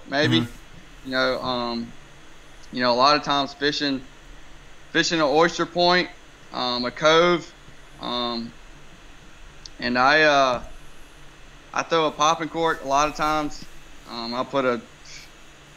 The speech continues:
Speaker 1: probably two, two and a half foot a leader, sometimes less, sometimes more. You know, I like to mix it up,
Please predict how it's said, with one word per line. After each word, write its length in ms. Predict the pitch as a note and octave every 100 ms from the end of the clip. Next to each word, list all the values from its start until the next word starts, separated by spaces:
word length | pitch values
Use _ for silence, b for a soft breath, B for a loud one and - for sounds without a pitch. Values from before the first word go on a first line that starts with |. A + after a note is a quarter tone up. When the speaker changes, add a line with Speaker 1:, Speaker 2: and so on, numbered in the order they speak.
| -
Speaker 1:
probably 260 | - C3 C3
two, 320 | - D3+ C#3+
two 160 | C#3 D3+
and 80 | C#3+
a 20 |
half 220 | C3+ C3+
foot 140 | C#3+ C3+
a 40 |
leader, 400 | C3 C3+ C#3 C3 - - -
sometimes 480 | - C3+ C#3+ C3+ A#2
less, 240 | B2+ B2+ -
sometimes 460 | C#3 C#3 C3+ A#2+
more. 320 | B2 B2 B2 B2 -
You 80 | B2
know, 80 | B2
I 60 |
like 220 | C3 C3+
to 60 | B2+
mix 300 | B2 B2+ -
it 80 | A#2+
up, 260 | A#2+ B2